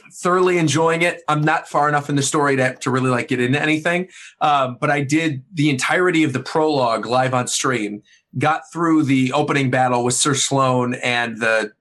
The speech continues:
weird butler looking guy who's a monk. So I beat him. And, uh, and so now I'm into actually, like, the meat and potatoes of the game. I love the gameplay grind. I think it's awesome. Um, I like the originally Bravely Default,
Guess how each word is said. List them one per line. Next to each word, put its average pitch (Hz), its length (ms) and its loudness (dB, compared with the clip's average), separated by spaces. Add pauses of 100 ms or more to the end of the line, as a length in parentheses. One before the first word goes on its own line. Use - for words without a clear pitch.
(160)
weird 127 280 0
butler 123 300 -2
looking 113 260 -4
guy 110 240 0
who's 110 160 -4
a 113 60 0
monk. 110 360 -2
So - 180 -4
I 110 40 -2
beat 131 200 0
him. 110 340 -4 (500)
And, 135 480 0
uh, 127 180 2
and 131 120 -4
so 147 100 0
now 147 120 2
I'm 147 120 0
into 135 200 0
actually, 131 340 0
like, 123 100 -8
the 139 60 -8
meat 131 120 0
and 127 60 -6
potatoes 123 300 -4
of 113 60 -12
the 120 60 -10
game. 117 300 0
I 135 60 2
love 135 240 2
the 135 60 -4
gameplay 135 360 0
grind. 139 300 -2
I 127 40 -8
think 123 140 -6
it's - 80 -4
awesome. 135 440 0 (120)
Um, 131 260 0
I 143 100 2
like 170 260 0
the 190 80 -2
originally 185 300 0
Bravely 185 320 0
Default, 214 440 -2